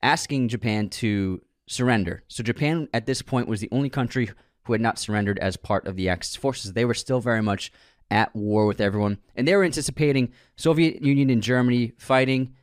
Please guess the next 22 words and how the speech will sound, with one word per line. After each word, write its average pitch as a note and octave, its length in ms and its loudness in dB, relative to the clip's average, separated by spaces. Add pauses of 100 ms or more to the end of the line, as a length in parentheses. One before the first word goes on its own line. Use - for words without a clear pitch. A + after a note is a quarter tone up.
(220)
and A2 160 2
then G2+ 380 0
one B2+ 120 2
of B2+ 100 2
them A2+ 160 0
coming A2+ 300 0
out G2+ 120 4
on G2+ 120 0
top, A2+ 360 0
and A2 100 0
then G#2 180 0
Japan G#2 340 -2
was G2+ 120 -4
going G2+ 220 -4
to A2+ 80 -12
battle G2 320 0
one G2+ 160 -2
of G2 80 -2
them G#2 200 0
along G2+ 280 -4
with G2 160 -8
one, G2 160 -2